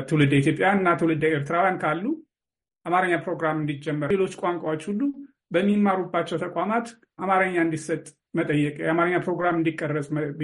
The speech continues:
መጠየቅ ይችላሉ። እም፣ እዚህ፣ እ፣ ዩሲ በርክሌይም ሌሎች ዩኒቨርሲቲዎችም አሉ፣ እም፣ ይሰጣል አማርኛ። እ፣ እንደ ምሳሌ ቢጠቅስልህ ሃዋርድ በጣም ለረጅም ጊዜ አለ፣ እ፣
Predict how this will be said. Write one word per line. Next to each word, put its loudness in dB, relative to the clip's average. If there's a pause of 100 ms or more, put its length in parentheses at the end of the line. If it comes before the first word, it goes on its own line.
(160)
መጠየቅ -2
ይችላሉ። -10 (720)
እም፣ 6 (180)
እዚህ፣ 4 (220)
እ፣ 0 (380)
ዩሲ -4
በርክሌይም 2 (540)
ሌሎች 2 (120)
ዩኒቨርሲቲዎችም -2
አሉ፣ 0 (280)
እም፣ -4 (560)
ይሰጣል -2
አማርኛ። -4 (260)
እ፣ -4 (1300)
እንደ -2
ምሳሌ 4
ቢጠቅስልህ -2
ሃዋርድ 0 (160)
በጣም 0 (100)
ለረጅም 0
ጊዜ 0
አለ፣ 2 (640)
እ፣ -6